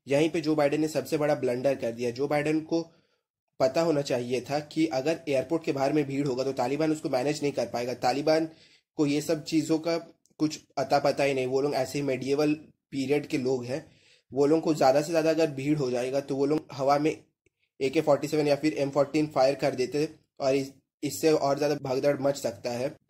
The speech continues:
लेकिन जो बाइडेन ने तालिबान से जब नेगोशिएट किया तब उन्होंने इस पे एग-, एग्री कर लिया कि यूएसए का जो भी ट्रूप होगा वो एयरपोर्ट के अंदर होगा।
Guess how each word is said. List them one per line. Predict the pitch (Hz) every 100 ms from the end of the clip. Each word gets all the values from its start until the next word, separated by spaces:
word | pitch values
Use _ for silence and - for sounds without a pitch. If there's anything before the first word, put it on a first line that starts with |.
| -
लेकिन | 131 160
जो | 156
बाइडेन | 156 151 160
ने | 160
तालिबान | 139 135 151 151
से | 151
जब | 147
नेगोशिएट | 135 131 131 151 147
किया | 139
तब | 135 147
उन्होंने | 143 147 151
इस | 151 139 -
पे | 160
एग-, | 131 131 -
एग्री | 131 135 143
कर | 139
लिया | 120 127
कि | 123 151 151 - _ -
यूएसए | 139 135 160
का | 156
जो | 139
भी | 143
ट्रूप | 151 151 135
होगा | 131
वो | 143
एयरपोर्ट | 143 135 131 147
के | -
अंदर | 127 127 135
होगा। | 120 131 143